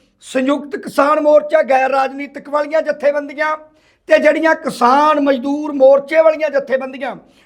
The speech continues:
ਉਹਨਾਂ ਦੀ ਇੱਕ ਸਾਂਝੀ ਮੀਟਿੰਗ ਹੋਈ। ਇਹਨਾਂ ਦੋਨਾਂ ਫੋਰਮਾਂ ਨੇ ਪਹਿਲਾਂ ਸ਼ੰਭੂ ਤੇ ਖਨੌਰੀ ਦੋਨਾਂ ਥਾਵਾਂ ਦੇ ਉੱਪਰ ਲੰਬਾ ਟਾਈਮ ਮੋਰਚਾ ਲਾਇਆ ਸੀ ਔਰ ਕੇਂਦਰ ਸਰਕਾਰ ਨੇ ਫਿਰ ਗੱਲਬਾਤ ਚਲਾਈ ਸੀ।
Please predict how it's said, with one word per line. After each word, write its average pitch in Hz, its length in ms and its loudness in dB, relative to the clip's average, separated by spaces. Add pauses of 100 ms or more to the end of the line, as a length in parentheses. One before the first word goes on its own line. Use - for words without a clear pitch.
(160)
ਉਹਨਾਂ 285 240 4
ਦੀ 311 140 -2
ਇੱਕ 311 160 -6
ਸਾਂਝੀ 320 440 -2
ਮੀਟਿੰਗ 320 280 -8
ਹੋਈ। 262 320 0 (420)
ਇਹਨਾਂ 311 260 2
ਦੋਨਾਂ 277 400 4
ਫੋਰਮਾਂ 262 420 2
ਨੇ 294 80 -6
ਪਹਿਲਾਂ 294 500 -2 (500)
ਸ਼ੰਭੂ 339 680 -2 (140)
ਤੇ 285 100 6
ਖਨੌਰੀ 254 540 2 (400)
ਦੋਨਾਂ 330 400 4
ਥਾਵਾਂ 294 320 2
ਦੇ 294 80 -2
ਉੱਪਰ 294 240 2
ਲੰਬਾ 262 420 2
ਟਾਈਮ 285 500 0 (460)
ਮੋਰਚਾ 269 380 6
ਲਾਇਆ 269 320 4
ਸੀ 285 320 0 (440)
ਔਰ 285 260 8 (420)
ਕੇਂਦਰ 285 420 4
ਸਰਕਾਰ 294 560 0
ਨੇ 302 100 -4
ਫਿਰ 285 200 2
ਗੱਲਬਾਤ 269 720 0
ਚਲਾਈ 277 300 0
ਸੀ। 285 420 -8